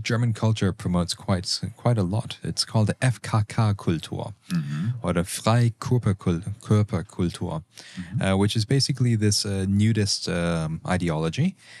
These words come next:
Speaker 1: um, or nudist belief. And, uh, it's basically just a bunch of people who enjoy being natural outside in nature and everything. Um, so when did the first beach,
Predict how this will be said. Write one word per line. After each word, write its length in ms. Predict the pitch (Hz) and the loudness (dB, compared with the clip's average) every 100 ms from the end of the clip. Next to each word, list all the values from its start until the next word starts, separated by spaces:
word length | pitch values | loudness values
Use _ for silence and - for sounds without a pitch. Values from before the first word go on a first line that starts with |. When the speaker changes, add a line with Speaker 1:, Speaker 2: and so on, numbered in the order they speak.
| - - | -20 -8
Speaker 1:
um, 500 | 98 92 92 92 92 92 | 0 2 2 2 0 -2
or 180 | 95 85 | -2 0
nudist 340 | 90 90 85 | 0 0 -2
belief. 320 | 92 101 120 101 | 0 0 0 0
And, 340 | 92 92 92 95 | 0 2 0 0
uh, 320 | 92 92 90 | 0 2 0
it's 180 | 101 98 | -2 -4
basically 480 | - 131 190 208 190 | 0 0 0 0 0
just 180 | - 165 | 0 0
a 60 | |
bunch 180 | 156 151 | 2 0
of 60 | - | 2
people 240 | 151 151 | 0 2
who 100 | 143 | 2
enjoy 380 | 127 123 131 127 | 2 2 2 2
being 420 | 117 120 120 120 | 2 2 2 0
natural 540 | 113 107 - 120 127 123 | 2 2 2 0 0 0
outside 480 | 110 107 110 104 | -2 -2 0 0
in 180 | 107 104 | 2 2
nature 320 | 90 87 - | 2 0 0
and 140 | 101 92 | 2 2
everything. 420 | 80 82 92 151 - - - - - | 2 0 0 -2 -4 -20 -18 -16 0
Um, 440 | 107 110 113 113 - - - - | 4 4 4 2 -4 -18 -18 -6
so 200 | - 120 | 0 2
when 640 | 117 127 160 202 208 214 - 139 | 2 4 4 4 0 -2 -4 0
did 200 | 147 135 | 2 2
the 80 | |
first 640 | 127 - 175 175 - 117 107 | 0 0 0 0 0 -4 0
beach, 560 | 139 110 - - - | 2 2 0 -4 -4